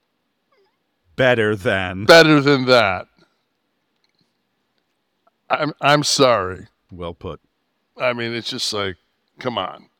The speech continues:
Speaker 1: Hello to our live audience. If you'd like to be a part of this live audience, you do that at click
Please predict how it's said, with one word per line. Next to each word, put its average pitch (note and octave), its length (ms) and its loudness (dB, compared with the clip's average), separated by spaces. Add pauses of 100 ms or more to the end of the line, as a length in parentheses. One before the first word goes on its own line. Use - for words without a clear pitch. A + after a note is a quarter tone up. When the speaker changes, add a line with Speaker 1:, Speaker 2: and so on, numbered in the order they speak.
(1200)
Speaker 1:
Hello A#2 280 -4
to A#2 180 -8
our A2+ 200 0
live G#2 380 -2
audience. F#2+ 720 -10 (500)
If - 80 -20
you'd E2+ 100 -16
like F#2+ 160 -6
to F#2+ 80 -16
be F2 100 -8
a D#2+ 40 -10
part E3 300 -8
of G#2+ 60 -6
this D#2 160 -12
live D#2 280 -10
audience, F#2+ 380 -12
you F2 80 -16
do G#2 160 -8
that F#2 180 -6
at D#2+ 140 -14
click C3 320 -14